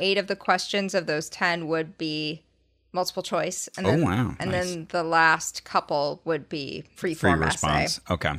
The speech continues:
Speaker 1: They have started warning you not to plagiarize.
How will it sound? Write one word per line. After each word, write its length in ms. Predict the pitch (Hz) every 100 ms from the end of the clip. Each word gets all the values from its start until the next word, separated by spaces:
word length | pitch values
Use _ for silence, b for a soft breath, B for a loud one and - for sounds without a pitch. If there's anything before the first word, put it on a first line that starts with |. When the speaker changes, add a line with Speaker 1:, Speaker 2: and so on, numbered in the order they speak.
| -
Speaker 1:
They 220 | 233 240
have 300 | 240 262 349
started 460 | - - 302 226 214
warning 360 | 185 185 190 180
you 140 | 170
not 280 | 160 160 -
to 80 | 190
plagiarize. 840 | - 165 170 190 196 202 233 233